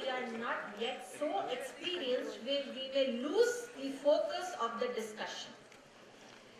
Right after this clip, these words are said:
That is the reason why it is, it is becoming more and more, uh, what you call as, uh,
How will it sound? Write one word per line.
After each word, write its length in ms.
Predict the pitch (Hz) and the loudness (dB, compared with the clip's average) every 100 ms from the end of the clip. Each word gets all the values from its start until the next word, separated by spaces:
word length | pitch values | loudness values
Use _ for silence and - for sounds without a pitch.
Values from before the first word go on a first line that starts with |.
| - - | -18 -2
That 240 | 226 269 415 | 0 2 4
is 140 | 466 | 4
the 180 | 427 415 302 | 4 0 2
reason 360 | 294 - 196 247 - - - - - | 2 0 -2 -4 -6 -12 -16 -18 -6
why 340 | 226 226 226 269 311 - - 254 | 2 4 4 2 -4 -10 -8 -4
it 200 | 269 285 | 0 4
is, 480 | 285 285 - - - - - - - | 6 4 -4 -10 -16 -18 -16 -16 -8
it 100 | 262 | 0
is 140 | 294 294 | 2 0
becoming 460 | 233 262 285 285 302 302 294 - 233 226 | -4 -2 0 0 -2 -4 -8 -10 -10 0
more 240 | 262 320 330 320 | 2 4 2 0
and 140 | 302 | 0
more, 320 | 254 262 277 277 277 | 0 2 4 4 2
uh, 320 | 214 208 202 202 202 - - - - | -2 -2 -2 -4 -6 -12 -18 -20 -18
what 180 | 214 220 | -8 -6
you 60 | 214 208 | -6 -2
call 200 | 196 196 202 185 185 - | 0 0 0 -2 0 -2
as, 220 | - - - - - - - - - - - - - - - - - - - - 226 | -4 -10 -16 -20 -20 -20 -20 -20 -20 -16 -16 -14 -16 -18 -20 -20 -20 -18 -16 -10 0
uh, 400 | 233 240 233 | 6 8 8